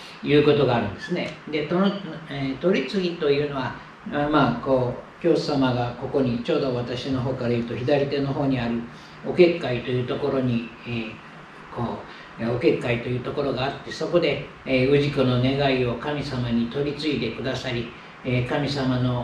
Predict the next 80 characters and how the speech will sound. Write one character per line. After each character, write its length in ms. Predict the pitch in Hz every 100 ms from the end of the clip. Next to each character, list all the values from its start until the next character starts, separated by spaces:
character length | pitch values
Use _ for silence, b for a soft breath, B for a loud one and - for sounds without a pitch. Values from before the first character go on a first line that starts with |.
| 120
思 300 | 123 147 143
い 140 | 131
を 160 | 117 - - -
氏 220 | 143 143
子 140 | 139
に 140 | 123 123
取 240 | 143 143
り 60 | 143
次 200 | 156 127
い 40 |
で 100 | 127
い 80 | 120
た 100 | 143
だ 120 | 143
い 140 | 135 -
て、 240 | 135 - B B
ま 240 | 147 - - - 127
あ、 60 |
そ 160 | 123 -
こ 240 | 147 131
を 180 | 147 160
通 20 | -
す 80 | -
こ 100 | 156
と 140 | 170
に 120 | 156
よ 120 | 151 151
っ 120 | -
て 260 | 160 151 147
お 60 |
か 160 | 143 139
げ 140 | 135 131
を 100 | 127
い 80 | 131
た 140 | 156
だ 160 | 151 139
い 160 | 131
て 80 | 143
い 120 | 139
け 140 | 170 170
る 140 | 165
と 80 | 143
い 100 | 143
う 40 |
の 100 | 185
が 140 | 123 117
こ 120 | 117
の 140 | 110
取 240 | - 135 127
り 40 |
次 240 | 123 113
ぎ 40 | 110
な 260 | 104 - - -
わ 140 | 123 120
け 120 | 113
で 180 | 110 107 - - -
あ 40 |
り 100 | 131
ま 100 | 127
す 140 | 123 -
け 80 | 117
ど、 100 | - - B B 160
で、 100 | 160
も 260 | 160 147
う 60 | -
教 140 | 175
祖 160 | - 147
様 180 | 143 139
が、 240 | 131 - - -
え 160 | 127 127
ー、 40 |
最 200 | 120 151
初 180 | 156 165
か 100 | 170
ら 100 | 165
そ 140 | 165 175
こ 100 | 170
へ 100 | 147
座 300 | - 143
り、 100 | 143